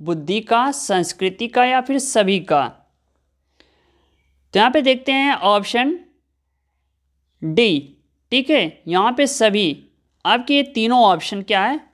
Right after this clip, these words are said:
वैयक्तिक विभिन्नता में ये अंतर पाया जाता है।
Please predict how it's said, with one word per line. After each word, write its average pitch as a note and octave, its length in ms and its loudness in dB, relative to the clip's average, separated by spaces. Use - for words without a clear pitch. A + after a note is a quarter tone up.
वैयक्तिक G3+ 580 -2
विभिन्नता G3+ 460 0
में C#4 320 -2
ये A3+ 220 0
अंतर B3 280 0
पाया F#3+ 280 0
जाता D#3 380 -2
है। C#3+ 180 -6